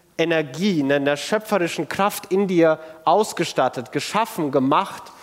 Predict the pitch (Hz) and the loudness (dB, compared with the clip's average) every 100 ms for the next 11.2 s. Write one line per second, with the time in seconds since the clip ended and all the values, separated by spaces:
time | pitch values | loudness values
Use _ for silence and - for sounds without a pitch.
0 | - _ - 175 202 - 156 185 175 190 | -20 _ -4 0 0 0 0 0 0 0
1 | - 214 185 294 117 - - - _ _ | 0 -2 0 2 2 -2 -10 -16 _ _
2 | _ _ _ _ - 165 190 208 190 196 | _ _ _ _ -2 0 2 2 4 4
3 | 185 - 240 302 - 165 139 139 139 131 | 2 2 2 2 2 0 0 2 0 0
4 | 156 139 165 220 - - - - 160 160 | -2 4 4 2 -4 -16 -20 -4 -2 0
5 | 175 - 170 170 151 170 - 208 180 - | -2 0 0 0 -2 -8 0 0 0 -2
6 | 196 202 - 170 208 214 185 - 165 170 | 0 0 0 2 6 6 4 0 0 0
7 | 185 196 185 220 220 - - _ - 123 | 0 -4 -2 -4 -4 -14 -20 _ -10 0
8 | 254 294 185 143 151 143 - 165 165 165 | 2 4 4 2 2 0 2 2 2 2
9 | 165 165 165 170 180 180 - 247 262 156 | 2 2 0 0 0 0 0 0 2 0
10 | 131 - 139 147 147 165 156 247 208 127 | -2 -2 -4 -4 -2 -2 -2 0 2 2
11 | 113 | -2